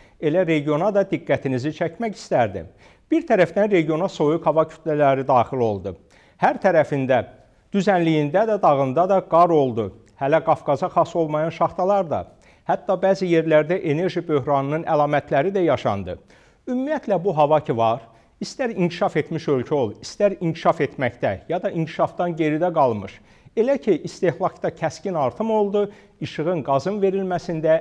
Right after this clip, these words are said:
əvvəlki stabilliyi qoruyub saxlamaq müşkülə çevrilir. Yəni, hesab edin ki, təyyarə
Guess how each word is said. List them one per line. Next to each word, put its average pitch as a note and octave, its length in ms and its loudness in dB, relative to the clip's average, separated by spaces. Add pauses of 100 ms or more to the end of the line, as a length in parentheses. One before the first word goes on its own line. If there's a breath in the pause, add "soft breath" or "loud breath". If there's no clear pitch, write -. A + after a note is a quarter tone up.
əvvəlki C3 480 -2
stabilliyi C3 720 -4
qoruyub C3 400 -4
saxlamaq B2+ 540 -2 (260 soft breath)
müşkülə C4+ 400 -4
çevrilir. G2 480 -4 (400 soft breath)
Yəni, C4+ 240 -2
hesab E3+ 380 -4
edin F3 180 -4
ki, E3 220 -2 (260 loud breath)
təyyarə G#3 460 0